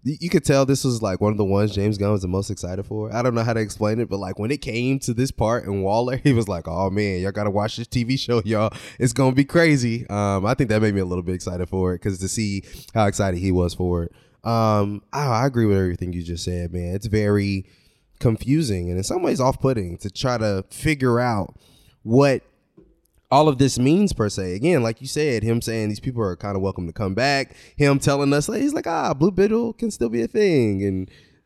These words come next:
you know, uh, uh, Shazam can still be a thing. Aquaman is still happening, you know, it could still be a thing." Ooh, but that, that Henry Cavill, that boy is definitely not coming.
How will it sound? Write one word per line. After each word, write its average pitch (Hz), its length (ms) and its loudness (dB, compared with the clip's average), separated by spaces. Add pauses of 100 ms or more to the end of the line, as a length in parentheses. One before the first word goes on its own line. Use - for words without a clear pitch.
(280)
you 175 200 4
know, 156 320 4
uh, - 20 2
uh, 139 720 2
Shazam 196 420 2
can 202 120 0
still 208 240 2
be 202 160 2
a 202 40 4
thing. 175 600 4
Aquaman 196 560 0
is 190 80 0
still 185 240 -2
happening, 214 580 2 (220)
you 185 180 4
know, 185 160 4
it 196 80 2
could 202 100 -4
still 190 260 2
be 190 120 -2
a 185 60 4
thing." 143 580 2
Ooh, 110 260 4
but 101 220 -2
that, 123 360 0 (580)
that 127 160 0
Henry 156 240 6
Cavill, 120 480 4 (100)
that 127 180 2
boy 107 200 4
is 95 120 -2
definitely 113 340 4
not 98 180 -2
coming. 123 200 4